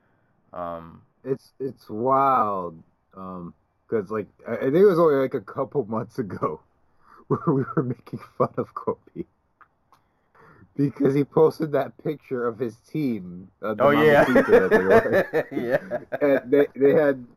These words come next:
Speaker 2: uh, did they just come in second or something at some tournament?
Speaker 1: I can't remember, yeah, but he was talking about the one girl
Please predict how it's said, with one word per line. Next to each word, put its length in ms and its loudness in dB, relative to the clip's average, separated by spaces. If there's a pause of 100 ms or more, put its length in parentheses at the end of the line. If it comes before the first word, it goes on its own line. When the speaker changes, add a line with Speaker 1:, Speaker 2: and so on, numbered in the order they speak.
(140)
Speaker 2:
uh, 100 -6 (240)
did 120 -8
they 120 2
just 220 0
come 180 -4
in 180 -2
second 380 -2
or 120 -2
something 300 -2
at 140 2
some 160 -2
tournament? 560 2 (320)
Speaker 1:
I 100 6
can't 280 4
remember, 420 2
yeah, 120 2
but 100 0
he 60 2
was 80 -2
talking 240 2
about 200 2
the 80 -6
one 360 0
girl 280 0